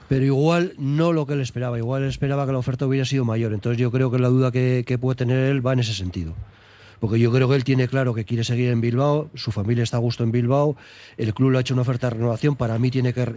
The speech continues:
tiene que renovar, o sea, tiene que, eh, todavía tiene un año más de, de juego en, en el Atleti, pero quizá las dudas pueden venir con que la oferta es más baja de lo que él esperaba.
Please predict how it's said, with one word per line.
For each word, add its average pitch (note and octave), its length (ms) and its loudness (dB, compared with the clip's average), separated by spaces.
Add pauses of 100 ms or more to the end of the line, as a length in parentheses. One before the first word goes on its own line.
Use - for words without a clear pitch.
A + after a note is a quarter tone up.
tiene B2+ 240 2
que A#2 100 -2
renovar, A#2+ 440 2
o B2 100 -2
sea, A2 160 -4
tiene A2 300 -2
que, A2 320 -2 (500)
eh, A#2+ 140 0
todavía A#2+ 280 4
tiene B2+ 180 4
un B2 60 2
año B2 200 4
más A#2+ 120 2
de, B2 720 0
de A#2 140 -4
juego A#2+ 420 2
en, A#2+ 240 2
en B2 140 -2
el B2 80 2
Atleti, D3 480 0 (420)
pero A#2+ 220 2
quizá B2 280 0
las D3 160 4
dudas D3 220 2
pueden D3 260 0
venir D3 280 0
con C#3+ 120 -2
que B2 120 -2
la A#2 60 0
oferta C3 340 -2
es B2 120 -2
más B2+ 260 0
baja D#3 340 2
de C#3 80 2
lo A#2+ 80 -2
que B2+ 80 -2
él A#2+ 80 0
esperaba. E2+ 420 -8